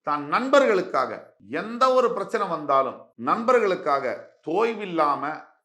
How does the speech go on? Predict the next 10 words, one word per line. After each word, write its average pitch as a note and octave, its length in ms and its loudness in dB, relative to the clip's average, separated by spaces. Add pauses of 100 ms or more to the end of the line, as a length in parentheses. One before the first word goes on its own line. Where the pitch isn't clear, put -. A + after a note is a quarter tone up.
(240)
உயிர் A3 320 -6
போற F#3+ 180 -2 (140)
நிலை E3+ 160 -4 (100)
வந்தாலும் D3+ 480 -4
கை E3 100 0 (120)
கொடுக்கக்கூடிய E3 580 -6
ஒரு B2+ 160 -2
ராசி D#3 320 -2 (420)
விருச்சிக D3 380 -4
ராசி. - 240 -4